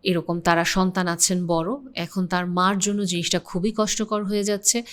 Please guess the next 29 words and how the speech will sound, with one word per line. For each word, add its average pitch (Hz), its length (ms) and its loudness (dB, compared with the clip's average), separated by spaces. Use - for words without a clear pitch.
এবং 165 380 -2
তারা 170 220 2
আসলে 170 240 0
তাদের 170 260 -2
বাবাকে 175 460 0
কিছুতেই 202 420 -2
বোঝাতে 170 440 -4
পারেনি। 156 480 -10
এখানে 262 340 2
প্রথমত 254 500 0
যেই 262 200 2
ব্যাপারটা 180 600 0
আমাদেরকে 170 360 -6
মাথায় 185 400 -2
রাখতে 160 300 -4
হবে 170 200 -8
যে 170 120 -2
দেখেন, 165 380 -2
বর্তমানে 220 580 2
আসলে 220 320 -2
পরকীয়া 196 560 4
বলেন 165 560 -2
বা 160 340 -4
বহু 185 320 2
বিয়ে 214 340 2
বলেন, 170 420 0
এটা 220 220 2
অনেকেই 208 380 0
করছেন - 540 0